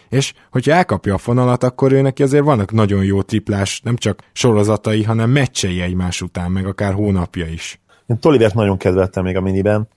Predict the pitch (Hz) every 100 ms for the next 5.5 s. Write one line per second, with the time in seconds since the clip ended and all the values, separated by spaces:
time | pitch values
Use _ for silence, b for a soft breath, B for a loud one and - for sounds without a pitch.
0 | - 101 - - 101 101 104 104 104 -
1 | 107 98 92 - 92 92 90 87 - 92
2 | - 92 87 - 90 92 87 87 92 90
3 | 87 90 87 90 - 90 90 101 101 -
4 | - 98 104 101 92 87 87 90 90 87
5 | 98 90 90 -